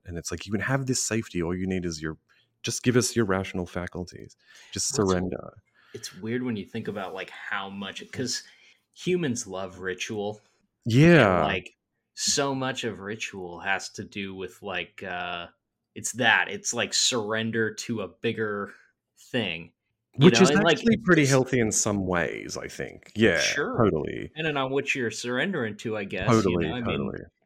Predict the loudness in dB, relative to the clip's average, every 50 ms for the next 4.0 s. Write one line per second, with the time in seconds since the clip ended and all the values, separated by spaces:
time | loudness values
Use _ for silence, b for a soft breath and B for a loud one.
0 | _ _ _ _ _ -2 -2 0 0 0 2 2 2 0 -2 -4 -4 -4 -2 -2
1 | 0 0 0 -2 -2 0 0 -2 -2 -2 -2 -4 -4 -4 -4 -6 -8 -10 -12 _
2 | _ _ _ _ _ _ _ -8 -8 -8 -8 -6 -6 -6 -4 -6 -8 -6 -4 -4
3 | -2 -2 -2 -4 -4 -4 -4 -2 -2 -4 -4 -6 -6 -6 -6 -6 -6 -6 -8 -10